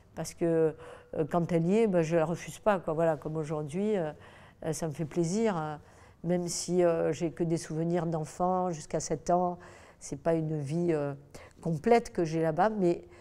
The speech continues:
c'est important parce que c'est les premières sensations, les premières découvertes des odeurs, des adultes, de,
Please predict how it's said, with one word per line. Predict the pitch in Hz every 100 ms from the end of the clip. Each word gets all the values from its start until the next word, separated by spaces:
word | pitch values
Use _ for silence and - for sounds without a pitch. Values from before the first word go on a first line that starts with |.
| - -
c'est | - 175 175 -
important | 180 196 - - 226
parce | 202 -
que | 156
c'est | 175
les | 165
premières | - 196 202 202
sensations, | - 170 170 - - 190 214 - - - - -
les | 175
premières | 170 185 175 175
découvertes | 175 165 170 175 170
des | 170 175
odeurs, | 185 170 202 220
des | 208 175 170
adultes, | 175 170 226 220 202 185
de, | 160 160